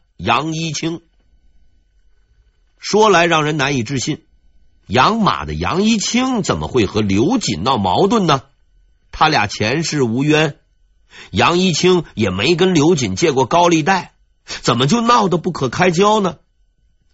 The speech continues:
这个事儿要怪，就只能怪刘瑾，因为啊，他太有理想和追求了。大家知道，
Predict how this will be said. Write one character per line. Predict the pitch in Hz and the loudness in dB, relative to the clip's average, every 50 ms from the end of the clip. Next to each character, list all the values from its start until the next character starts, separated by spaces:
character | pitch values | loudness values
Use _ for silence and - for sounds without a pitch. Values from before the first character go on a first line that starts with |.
| _ _ _ _ _ _ _ _ _ - | _ _ _ _ _ _ _ _ _ -4
这 | - 254 262 254 214 185 | 0 4 4 6 6 4
个 | 147 160 | 4 2
事 | 139 - 170 | 0 0 2
儿 | 139 135 | 2 2
要 | 151 151 131 110 | 2 2 0 0
怪， | 101 - 180 175 - - _ _ _ | 0 0 0 0 0 -2 _ _ _
就 | - 143 117 | -4 -4 -4
只 | - - 98 85 69 | -4 -4 -6 -6 -6
能 | 65 69 76 127 | -6 -8 -6 -4
怪 | 127 - - 87 | -2 -2 -2 0
刘 | 85 90 107 - | 0 -2 -2 -2
瑾， | - - - - _ _ _ _ _ _ _ - _ _ _ _ _ - | -4 -8 -14 -16 _ _ _ _ _ _ _ -20 _ _ _ _ _ -4
因 | - 190 226 233 | 0 0 0 2
为 | 220 175 131 | 2 2 2
啊， | 104 76 - - _ _ - | 0 -2 -4 -8 _ _ -6
他 | - 143 | -6 -6
太 | - - - - 339 359 302 | -6 -4 -2 0 2 2 4
有 | 220 156 139 120 | 4 4 4 2
理 | 117 117 131 170 | 2 2 0 0
想 | 165 - 104 92 82 | 0 0 0 -2 -2
和 | 123 123 | -4 -2
追 | - 151 165 160 | -2 0 0 0
求 | 107 92 90 85 | -2 -4 -6 -6
了。 | 82 - - _ _ _ _ _ _ _ _ _ _ _ _ _ _ _ _ _ _ _ _ _ _ _ _ _ _ _ _ _ _ _ | -6 -8 -12 _ _ _ _ _ _ _ _ _ _ _ _ _ _ _ _ _ _ _ _ _ _ _ _ _ _ _ _ _ _ _
大 | - 123 120 | -2 -2 0
家 | 117 123 120 | 2 2 0
知 | 110 117 117 110 | 0 0 -2 -2
道， | 101 76 - | -4 -6 -8